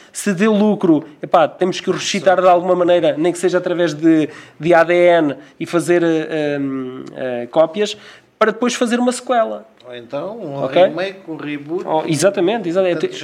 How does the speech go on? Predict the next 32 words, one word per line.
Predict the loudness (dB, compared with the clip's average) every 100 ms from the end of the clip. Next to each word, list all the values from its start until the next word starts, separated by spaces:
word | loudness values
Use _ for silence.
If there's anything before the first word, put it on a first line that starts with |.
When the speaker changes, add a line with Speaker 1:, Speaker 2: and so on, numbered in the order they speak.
| -2
Speaker 1:
Hoje, | 0 2
Speaker 2:
riscos. | 0 0
Speaker 1:
hoje | -2
em | 0
dia | -2
é |
tudo | -2 0
válido. | 0 0 -4 -12 -20 -20 -16 -2
Hum, | 2 4 6 4 4 0 -4 -10 _
e | -2
Speaker 2:
Aliás, | 0
Speaker 1:
então, | 2 0
Speaker 2:
estamos | 0 -2 -6 -6
no | -4
Speaker 1:
então | 0 0 0
Speaker 2:
meio, | 0 -4 -10 -12
no | -16
meio | -12 -8 -6 -6
aqui | -8
de | -12
uma | -8 -10
discussão | -12 -12 -10 -4
dessas. | -2 -2 -4 -18 -12 0
Speaker 1:
aí, | 2 2 0
aí | 0 0 2 2
acho | 2 -2
que | -6
um | -2
realizador, | 0 0 0 2 2 2
o | 0
papel | -6 0 0 2
dele | 2 2 -2